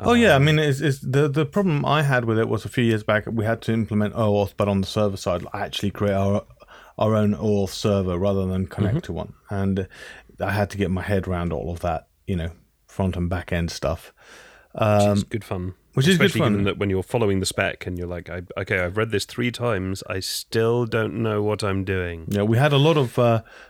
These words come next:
Speaker 1: charts and diagrams and, and boxes with arrows going one way and, and things like that. Um,
Speaker 2: Yeah, once you get the, once you get past the initial handshake and you're kind of like, "I think I've got this," and then you get into scoping, you're like, "Oh crap, no, no,
Speaker 1: Yeah,
Speaker 2: we haven't got
Speaker 1: yeah.
Speaker 2: this at all."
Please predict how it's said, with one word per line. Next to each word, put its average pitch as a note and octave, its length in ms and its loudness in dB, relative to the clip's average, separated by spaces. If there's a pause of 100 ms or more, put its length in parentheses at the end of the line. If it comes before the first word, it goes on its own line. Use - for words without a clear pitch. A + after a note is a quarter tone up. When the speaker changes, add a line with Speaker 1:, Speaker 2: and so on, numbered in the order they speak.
(120)
Speaker 1:
charts A#2+ 400 2
and G#2+ 140 2
diagrams G2 560 2
and, F#2+ 220 0
and F#2+ 260 0
boxes F#2+ 380 -2
with F#2+ 140 0
arrows F#2 440 0
going F#2 320 0
one F#2 220 0
way F2+ 280 0
and, F2 280 -2 (520)
and F2 140 -6
things F2 220 -4
like E2 180 -4
that. - 240 -6 (460)
Um, G2 400 2
Speaker 2:
Yeah, F2+ 100 -10
once C#3+ 240 -4
you F3 60 -2
get D3 240 -2
the, A2 120 2
once D3+ 220 -2
you D3 60 0
get B2+ 160 -2
past A#2+ 180 -2
the A#2 60 2
initial G#2+ 300 0
handshake F#2+ 460 -2
and F2+ 80 -6
you're E2 60 -6
kind F#2 120 -8
of F2+ 60 -8
like, F#2 120 -12
"I A#2 80 -6
think F3 180 0
I've F3 80 -2
got G3 220 -2
this," G2+ 340 -4
and G2+ 140 -2
then A2 100 2
you G#2+ 60 2
get G2 100 0
into F#2+ 140 -2
scoping, F#2+ 440 0
you're F2+ 100 -6
like, A#2 120 -10
"Oh D#3 80 -2
crap, B2+ 340 -4
no, A2+ 380 -2
no, A#2 180 2
Speaker 1:
Yeah, A#2 80 4
Speaker 2:
we G#2 60 0
haven't G2+ 200 -2
got G2+ 80 -2
Speaker 1:
yeah. B2+ 100 4
Speaker 2:
this G#2 80 -2
at - 100 -6
all." G#2 240 0